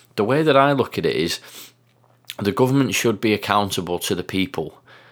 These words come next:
We know there are U F, U F Os.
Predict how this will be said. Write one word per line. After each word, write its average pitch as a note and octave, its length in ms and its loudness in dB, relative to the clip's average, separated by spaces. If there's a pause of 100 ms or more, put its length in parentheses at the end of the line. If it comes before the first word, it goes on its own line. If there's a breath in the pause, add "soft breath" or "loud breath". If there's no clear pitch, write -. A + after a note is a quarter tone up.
(120)
We G#2 220 0
know G#2+ 560 6
there F2 200 2
are F2 80 4
U E2+ 260 0
F, E2 300 0
U F#2 140 -2
F F2+ 160 -4
Os. D#2 400 -2